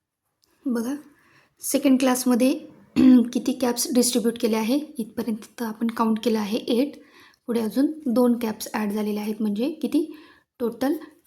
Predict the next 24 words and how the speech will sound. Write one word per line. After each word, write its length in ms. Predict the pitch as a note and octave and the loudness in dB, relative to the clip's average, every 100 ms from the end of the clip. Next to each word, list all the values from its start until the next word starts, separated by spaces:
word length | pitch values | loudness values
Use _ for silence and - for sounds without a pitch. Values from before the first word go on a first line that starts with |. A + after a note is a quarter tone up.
| - | 0
टेन 220 | C#4 C4 B3 | 2 4 2
कॅप्स 300 | A3 G#3+ A#3 | -4 -6 -10
आहेत. 300 | F#3 G3+ - - | -8 -10 -14 -2
टेन 260 | B3 C4 B3+ | 2 2 2
multiply 380 | G#3+ A3 A3+ G#3+ | 0 -4 -6 -6
by 100 | G#3+ A3 - | -6 -6 0
four. 180 | B3+ D#4 - - _ - - _ _ _ - | 2 2 -4 -18 _ -20 -20 _ _ _ -6
टेन 200 | A#3 A#3 | -4 -4
फोर 220 | A#3+ A3 A3 | -6 -6 -2
जा 140 | C4+ E4 - _ - | -2 -4 -14 _ -4
फोर्टी. 300 | B3 - G#3+ - _ _ _ | -4 -4 -10 -12 _ _ _
ओके, 220 | B3+ C4+ D4 - - _ _ _ _ - | -10 -8 -8 -10 -20 _ _ _ _ -8
वन 280 | A#3 A3+ A#3 A#3 | -4 -2 -4 -4
कॅप 240 | A#3 - - _ _ _ _ _ - | -6 -8 -18 _ _ _ _ _ -8
लेस 360 | A3+ A3 G#3+ - | -4 -4 -6 -6
झालेली 340 | A3+ A3 A3 | -4 -2 0
आहे 220 | A3+ G#3+ A#3 | -2 -2 -2
म्हणजे 340 | A3 G#3 C4+ D4+ - _ - _ - | -2 -2 -2 -6 -14 _ -20 _ -14
सेवन 360 | - C#4 A#3 G#3+ G#3+ | -6 -2 0 0 -4
कॅप्स. 340 | A3 - - - - - | -8 -6 -8 -8 -14 -8
सेवन 380 | - A#3 A#3 A3+ | -4 -2 -2 -2
multiply 340 | G3+ - A3 G#3+ | -4 -6 -8 -6
by 80 | A#3 - | -8 -6
four. 140 | - | -8